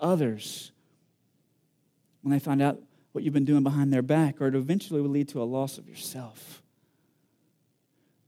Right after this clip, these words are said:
Because you will have, you will have gone down that trail for so long to maintain respectability that you won't even know who you are anymore.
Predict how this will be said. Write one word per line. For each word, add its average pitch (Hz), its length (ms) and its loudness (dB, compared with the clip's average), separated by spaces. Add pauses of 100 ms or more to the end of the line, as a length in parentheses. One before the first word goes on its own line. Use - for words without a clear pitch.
(260)
Because 147 260 -2
you 180 80 2
will 151 160 6
have, 131 240 -2
you 175 140 2
will 156 100 6
have 139 180 2 (640)
gone 170 180 6
down 165 180 4
that 151 140 2
trail 170 220 0
for 156 120 -10
so 165 240 -4
long 156 380 4
to 139 60 -2
maintain 151 400 4
respectability 147 720 -2
that 131 100 -2
you 175 140 -6
won't 151 160 2
even 135 160 -2
know 135 100 0
who 135 80 -2
you 127 220 2
are 139 180 0
anymore. 113 400 -4